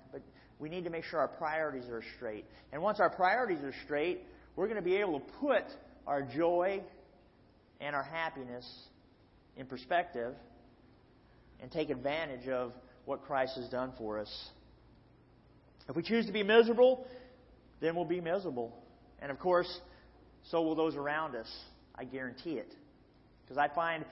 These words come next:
when I'm in a bad mood, it helps if I make everybody else in a bad mood.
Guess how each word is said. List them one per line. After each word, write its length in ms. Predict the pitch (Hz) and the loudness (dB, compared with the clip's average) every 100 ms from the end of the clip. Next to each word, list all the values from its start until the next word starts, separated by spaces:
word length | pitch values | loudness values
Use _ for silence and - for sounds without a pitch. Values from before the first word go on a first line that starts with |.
| - | -8
when 140 | 151 156 | 0 4
I'm 180 | 175 175 | 4 4
in 60 | |
a 60 | 156 | 4
bad 320 | 165 175 165 | 6 6 6
mood, 400 | 175 196 208 208 - - - - - - - - - | 6 8 6 4 -4 -16 -20 -20 -20 -20 -20 -20 -12
it 120 | - 151 | -8 4
helps 320 | 175 185 - | 6 6 2
if 140 | 156 | 2
I 160 | 156 156 | 4 4
make 220 | 156 151 | 2 0
everybody 340 | 151 151 143 143 | 0 2 2 2
else 220 | 151 147 | 2 -2
in 80 | 127 | -6
a 40 | |
bad 300 | 120 117 110 | -2 -2 -2
mood. 240 | 110 107 | -6 -8